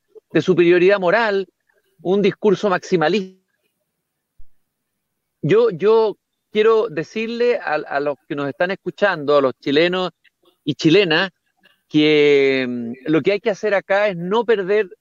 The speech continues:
no per-, no perdamos el norte, no perdamos el rumbo, no perdamos,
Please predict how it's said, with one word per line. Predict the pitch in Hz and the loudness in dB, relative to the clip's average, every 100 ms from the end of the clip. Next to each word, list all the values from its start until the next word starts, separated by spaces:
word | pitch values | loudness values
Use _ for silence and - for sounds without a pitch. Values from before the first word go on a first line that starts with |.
| _ | _
no | 156 180 | -8 -4
per-, | 196 175 | -4 -2
no | 180 | -2
perdamos | 202 190 196 185 165 | 0 0 0 -2 -4
el | 156 | -4
norte, | 165 180 180 | -4 -4 -4
no | 175 | -2
perdamos | 170 180 175 | 0 0 0
el | 165 | -2
rumbo, | 147 180 190 | 2 0 2
no | 180 | -2
perdamos, | 160 156 180 185 | 0 0 0 -2